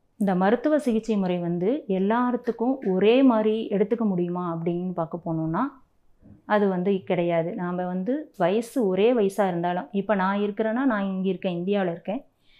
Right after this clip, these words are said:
என் வயசுல இருக்கிறவங்க மலேசியாவுல, சிங்கப்பூர்ல, இந்தோனேசியாவுல, எந்த நாடுகள்ல வேணாலும் இருக்கலாம். எனக்கு கொடுக்குற, எனக்கு ஒரு நோய் வந்தா கொடுக்குற மருந்தையே அவங்களுக்கும் கொடுக்கலாம்னா கண்டிப்பா முடியாது. ஏன்னா நான் ஒரு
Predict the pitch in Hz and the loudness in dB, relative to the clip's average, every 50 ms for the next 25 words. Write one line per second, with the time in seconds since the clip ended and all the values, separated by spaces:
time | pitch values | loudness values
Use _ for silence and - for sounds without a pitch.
0 | _ _ _ 214 220 240 247 254 269 262 269 262 233 220 214 214 214 202 190 190 | _ _ _ 2 4 6 6 6 4 4 4 4 4 4 4 2 2 2 2 2
1 | 190 190 208 214 196 180 180 190 202 202 196 202 196 180 175 175 180 180 180 185 | 2 2 2 2 2 2 2 2 2 0 0 0 0 0 0 0 -2 -2 -2 -4
2 | 180 180 175 180 - 175 165 160 160 160 160 160 160 - 185 185 185 185 185 175 | -6 -6 -6 -6 -4 -4 -2 0 0 0 0 -2 -2 -2 -2 0 0 0 0 -2
3 | 165 - 165 160 156 160 165 160 165 160 185 220 233 208 196 190 185 185 170 165 | -4 -4 -4 -2 0 0 0 0 -2 -2 0 0 2 2 2 2 2 2 2 2
4 | 165 160 165 175 185 175 175 - 170 147 - - - _ _ _ _ _ _ _ | 2 2 0 0 0 -2 0 0 0 -2 -2 -2 -10 _ _ _ _ _ _ _
5 | _ _ _ _ _ _ _ _ _ _ _ _ - 196 202 220 254 254 294 233 | _ _ _ _ _ _ _ _ _ _ _ _ 2 4 4 6 6 4 4 4
6 | 240 269 262 269 294 294 277 254 233 214 214 214 220 220 214 214 208 214 226 240 | 6 4 4 6 6 6 6 6 6 6 4 4 6 6 6 6 6 4 4 4
7 | 226 220 220 220 220 220 220 220 214 190 190 190 202 190 180 175 175 190 196 208 | 4 2 4 4 4 4 4 4 2 2 4 2 2 2 2 2 2 4 4 4
8 | 208 208 240 269 262 208 180 214 247 254 277 262 269 269 214 220 190 185 202 196 | 4 4 4 4 6 6 6 6 6 6 6 6 4 4 4 4 4 4 2 0
9 | 190 190 190 208 233 233 185 175 165 175 170 175 175 165 156 151 156 156 151 160 | 0 0 0 -2 -2 -2 -2 0 0 0 0 0 -2 -2 -2 -4 -4 -4 -6 -6
10 | 156 - - _ _ _ _ _ _ _ _ _ _ _ 202 202 208 220 233 226 | -8 -12 -18 _ _ _ _ _ _ _ _ _ _ _ 0 2 2 4 2 2
11 | 190 185 180 196 214 226 226 214 214 | 2 2 4 4 4 4 4 4 4